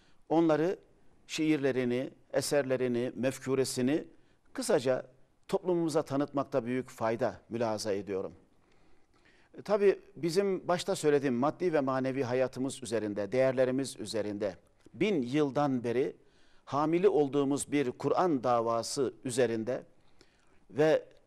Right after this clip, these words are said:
katkısı olan bu güzel insanları elbette yad etmek, anmak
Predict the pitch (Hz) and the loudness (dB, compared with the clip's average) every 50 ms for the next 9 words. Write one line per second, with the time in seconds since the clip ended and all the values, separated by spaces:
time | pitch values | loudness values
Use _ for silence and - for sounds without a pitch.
0 | _ _ _ _ - - - 151 156 - - 160 - - 208 175 151 127 131 127 | _ _ _ _ -8 -2 0 0 0 -2 -4 -4 0 2 4 4 4 4 2 0
1 | 123 113 139 139 123 135 110 143 160 160 139 - 131 127 120 - 131 123 131 131 | -2 -2 -4 -6 -6 -4 -2 0 0 0 0 -2 -4 -4 -4 -4 -4 -4 -2 -2
2 | 131 135 131 - 180 226 202 151 147 135 - - 120 117 123 127 117 113 104 110 | -2 -2 0 2 2 2 2 2 -2 -2 -2 -2 -4 0 0 0 0 0 -2 -4
3 | 104 - 104 95 92 - - - _ _ - - _ _ - - 120 135 131 131 | -6 -6 -10 -14 -14 -14 -18 -20 _ _ -20 -20 _ _ -4 -2 0 0 2 2
4 | 135 127 131 - - | 0 0 -2 -6 -12